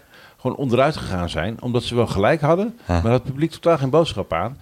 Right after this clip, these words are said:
Speaker 1: Terwijl als het ietsje anders geframed hadden, was er niet zoveel aan de hand. Dus het was heel interessant.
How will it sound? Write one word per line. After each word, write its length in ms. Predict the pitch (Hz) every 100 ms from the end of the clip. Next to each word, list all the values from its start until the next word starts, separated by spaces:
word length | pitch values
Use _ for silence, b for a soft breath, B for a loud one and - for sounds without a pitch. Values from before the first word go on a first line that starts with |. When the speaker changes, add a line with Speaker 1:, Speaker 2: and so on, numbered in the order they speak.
| B
Speaker 1:
Terwijl 200 | - 131
als 100 | -
het 120 | - -
ietsje 280 | 190 - -
anders 200 | 127 107
geframed 380 | - 139 160 160
hadden, 200 | 151 143
was 100 | 123
er 60 |
niet 100 | 131
zoveel 180 | 117 120
aan 80 | 110
de 60 |
hand. 240 | 110 110 -
Dus 180 | 120 117 B B B
het 140 | - 110
was 180 | 120 - - -
heel 460 | 90 107 175 202
interessant. 600 | 147 135 113 147 202 180